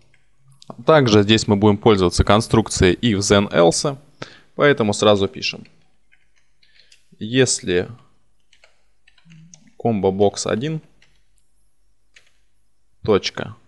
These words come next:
item, вернее, не items, а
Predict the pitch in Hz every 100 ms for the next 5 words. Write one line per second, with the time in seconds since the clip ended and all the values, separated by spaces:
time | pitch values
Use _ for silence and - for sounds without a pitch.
0 | _ _ 113 120 143 143 139 _ _ _
1 | _ _ - _ _ _ _ _ _ _
2 | _ - - _ _ _ _ _ _ -
3 | - 107 117 123 123 117 117 117 - 180
4 | - 120 - - 101 113 117 110